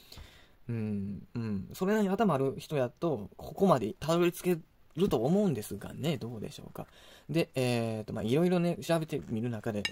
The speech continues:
しっかりとは、はっきりとは書かれてないんですけど、ふわっとなんですけども、えー、しょ-、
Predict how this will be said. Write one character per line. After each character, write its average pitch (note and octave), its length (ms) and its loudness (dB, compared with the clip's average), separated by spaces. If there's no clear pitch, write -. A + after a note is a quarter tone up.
し - 140 -2
っ F#3 40 -6
か - 140 2
り G3 60 8
と C3+ 140 4
は、 B2 220 0
は - 120 -4
っ D3 40 -2
き - 140 -6
り F3 60 -2
と F#3 80 0
は - 80 -4
書 A#2 80 -10
か C3 80 2
れ B2+ 60 0
て D#3 80 -2
な B2 80 -2
い - 20 -4
ん G2 40 -4
で G2+ 60 -4
す - 100 -10
け A2+ 60 -2
ど、 - 60 -8
ふ G3 80 0
わ A#3+ 80 6
っ - 40 -20
と D#3 120 0
な A#2 80 2
ん A#2 40 2
で A2 60 -2
す - 60 0
け C#3 100 4
ど B2 60 0
も、 A#2 220 0
え B2 300 2
ー、 - 20 -2
し - 120 -4
ょ-、 F3+ 60 2